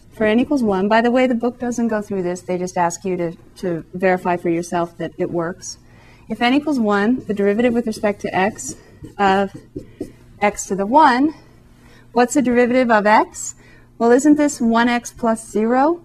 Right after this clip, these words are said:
Isn't this a linear function? So what's, if it's a linear function, one x plus zero, what's its derivative? It's the slope of the tangent line, which is just the slope of the line. So the derivative should be one. The derivative of one x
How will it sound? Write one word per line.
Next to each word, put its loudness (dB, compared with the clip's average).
Isn't 0
this -2
a -2
linear -2
function? -4
So -2
what's, 0
if -2
it's -4
a -2
linear 2
function, -2
one 2
x -4
plus -8
zero, 0
what's -2
its -12
derivative? -2
It's -6
the -4
slope 0
of -6
the -6
tangent -2
line, 0
which -10
is -4
just -6
the -6
slope -6
of -12
the -4
line. 0
So -6
the 0
derivative 0
should -2
be -2
one. 0
The -6
derivative 0
of -2
one -2
x -6